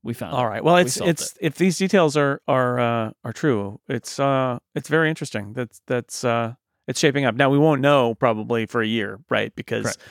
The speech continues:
Speaker 2: the M, the M three rollout will be like the M two rollout, where we might see some initial M threes this fall, but then it's gonna be rolling into next year.
Speaker 1: Remind me with the M two, what came first? Like, what chip came first?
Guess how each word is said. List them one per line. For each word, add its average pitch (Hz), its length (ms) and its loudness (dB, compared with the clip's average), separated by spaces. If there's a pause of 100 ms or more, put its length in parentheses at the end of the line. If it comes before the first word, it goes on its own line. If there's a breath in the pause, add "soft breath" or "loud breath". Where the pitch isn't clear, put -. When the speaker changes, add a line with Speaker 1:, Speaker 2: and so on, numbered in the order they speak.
(300 loud breath)
Speaker 2:
the 117 260 -2
M, 123 200 0 (180)
the 135 200 2
M 131 100 0
three 135 180 0
rollout 117 400 2
will 117 120 -2
be 113 140 -2
like 110 220 0
the 107 100 -4
M 104 140 -8
two 131 220 0
rollout, 98 420 -2
where 98 140 -8
we 117 120 -4
might 123 280 2
see 120 180 -2
some 110 320 -8
initial 113 340 -2
M 104 120 -4
threes 107 300 -4
this 104 140 -6
fall, 113 340 -2
but 110 160 -12
then 110 140 -6
it's 104 140 -12
gonna 101 180 -6
be 104 140 -8
rolling 104 380 -4
into 101 160 -12
next - 280 -16
year. - 140 -20 (720)
Speaker 1:
Remind 277 340 0
me 165 100 6
with 123 180 -2
the 143 120 0
M 123 160 2
two, 107 500 2 (340)
what 208 280 2
came 277 320 4
first? - 800 2 (260)
Like, - 140 2
what 139 260 4
chip - 420 0
came 120 360 2
first? 120 600 -4